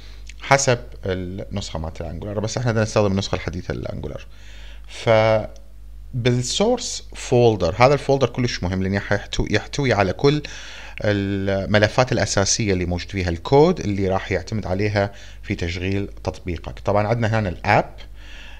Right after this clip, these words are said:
آه، اللي هو أول كومبوننت واللي هو الكومبوننت الأم الرئيسي لبقية الأجزاء اللي موجودة. احنا نعرف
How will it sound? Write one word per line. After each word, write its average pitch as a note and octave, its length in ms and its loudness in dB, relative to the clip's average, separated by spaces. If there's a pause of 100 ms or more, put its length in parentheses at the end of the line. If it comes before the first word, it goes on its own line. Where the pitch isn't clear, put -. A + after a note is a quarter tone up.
(160)
آه، F2 680 -2
اللي G2 160 -2
هو G#2+ 160 2
أول B2+ 360 4
كومبوننت A2+ 640 0
واللي F2+ 160 0
هو F2+ 100 -2
الكومبوننت G#2 560 0
الأم G2+ 480 0
الرئيسي A#2 680 -2 (360)
لبقية G#2+ 600 0 (440)
الأجزاء E2+ 680 -2
اللي E2 120 -6
موجودة. D2 440 -8
احنا - 200 -2
نعرف B2+ 380 4